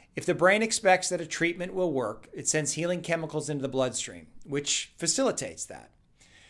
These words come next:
And the opposite is equally true and equally powerful. When the brain expects that a therapy will not work, it doesn't. It's called the nocebo effect.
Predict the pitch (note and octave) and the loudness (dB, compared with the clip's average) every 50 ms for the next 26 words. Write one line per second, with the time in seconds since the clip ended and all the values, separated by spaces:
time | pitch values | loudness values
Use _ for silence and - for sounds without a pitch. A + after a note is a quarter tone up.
0 | - - - - D3+ D#3+ E3+ F3+ G3+ A3+ A3 - G#3+ - - F#3+ F#3 F3 D#3+ D3+ | -20 -10 -4 0 4 6 8 8 8 6 4 0 -2 0 2 0 0 2 2 0
1 | - - - - - F#3 G#3+ A3 - A#3+ A3+ A3 F#3 - - - C#3+ C3 C3+ D3+ | 0 0 -2 0 2 2 2 2 0 0 0 0 -2 -2 -2 0 2 2 2 2
2 | D3 D3+ - G3 B3+ D4+ - - D3+ C#3 C#3 C3+ - F#3+ A#3 B3 A3+ - - - | 0 -2 0 0 0 0 0 0 0 0 0 -2 0 -2 0 2 2 0 0 -4
3 | - F2+ - - _ _ _ - - - - - - - - _ _ - C#3 D3 | -12 -14 -16 -16 _ _ _ -20 -20 -20 -20 -20 -20 -20 -20 _ _ -4 0 0
4 | D3+ D3 E3+ F#3 G3+ G#3 G3+ - - - - F3+ F3 E3+ - - D#3+ D#3 D3+ D3+ | 2 4 4 4 4 2 0 -4 -2 2 4 4 4 4 2 0 2 0 0 2
5 | - D#3 D3 D3+ D3 - C#3+ C#3 C3+ C3+ C3 B2+ C3 C3+ E3 G#3 C#4 D#4+ F4 - | 2 2 2 2 0 -2 -4 -4 -2 -2 -2 -2 0 0 2 2 2 0 -2 -4
6 | C#3 B2 A#2+ A2 A#2 - - - - - _ _ _ _ - _ - - D#3+ D#3+ | -4 -2 0 0 0 -2 -6 -14 -20 -20 _ _ _ _ -20 _ -6 -6 -4 0
7 | - G#3+ A#3 A#3+ A3+ - - - - - _ _ _ _ _ _ - C#3+ C#3 - | 2 2 2 2 2 -2 -4 -8 -14 -20 _ _ _ _ _ _ -8 -4 -4 -4
8 | - - D#3+ D#3 D#3 C#3 D#3 D#3 D3+ E3+ F#3 G#3 F#3+ - - C#3+ B2 G#2+ G2+ F#2 | 0 2 4 4 4 4 2 2 2 2 2 4 4 2 2 2 0 -4 -6 -10
9 | E2+ D#2 - - - - - - _ - | -10 -10 -12 -14 -14 -16 -16 -20 _ -20